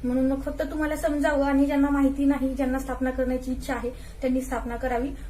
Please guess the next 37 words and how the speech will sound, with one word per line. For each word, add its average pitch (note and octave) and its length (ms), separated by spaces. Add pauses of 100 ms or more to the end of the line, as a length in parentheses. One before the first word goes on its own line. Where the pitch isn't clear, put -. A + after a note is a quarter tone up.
म्हणून C4 220
मी C4+ 140
हे B3+ 80
दाखवत A3 340
आहे. A#3+ 160 (280)
तर C#4 60
एक C#4 160
छोटंसं D4+ 320
मी D4+ 100
प्लेट C4+ 260
घेतलेलं A#3+ 340
आहे. - 400 (280)
तर C4 40
हे C4+ 60
प्लेट C4 340
घ्यायचं. C4 320 (380)
तर - 100 (140)
ह्या D4 140
प्लेटामध्ये C#4+ 560
आपल्याला C4+ 300
अक्षदा B3+ 280
टाकायच्या, G3 400
म्हणजे B3+ 240 (120)
तांदूळ B3 260
टाकून G#3+ 300
घ्यायचे. G3 280 (420)
तर C4+ 40
फ्रेंड्स, D#4 360
तुम्ही, D#4+ 260 (340)
अ, C4+ 200
हे D4 240
तांदूळ C#4 260
तुम्ही D4+ 600
पांढरे C#4 360
तांदूळ B3+ 260
घेतलेले A3 360
आहेत. C#4+ 260